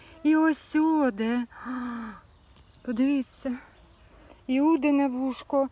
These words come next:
Ну, їм зараз не, ну, як немає часу, да? Вони якби більше туди, ну, коли холодно, туди більше на таку глибоку осінь. А це, дивіться, клас.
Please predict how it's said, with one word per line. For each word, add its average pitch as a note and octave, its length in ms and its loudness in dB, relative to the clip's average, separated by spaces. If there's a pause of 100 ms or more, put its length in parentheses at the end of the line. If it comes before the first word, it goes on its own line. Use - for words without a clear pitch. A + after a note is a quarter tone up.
(440)
Ну, C4 100 4
їм D#4+ 280 4
зараз F4 340 2
не, F4 140 2
ну, F4 420 2
як C#4 220 0
немає E4 540 2
часу, C4 460 -4
да? D4 300 2
Вони C4+ 300 0
якби C4+ 340 -2
більше C#4+ 340 -2
туди, C#4 400 -2 (720)
ну, A#3+ 360 0
коли C#4+ 460 0 (760)
холодно, A#3 800 0
туди B3 340 -2
більше B3+ 360 -2
на B3 100 -2
таку C4+ 280 -2
глибоку C4+ 720 -2
осінь. C#4+ 540 0 (640)
А - 20 -2 (240)
це, C4+ 160 -2
дивіться, B3 640 -4 (920)
клас. A#3 800 0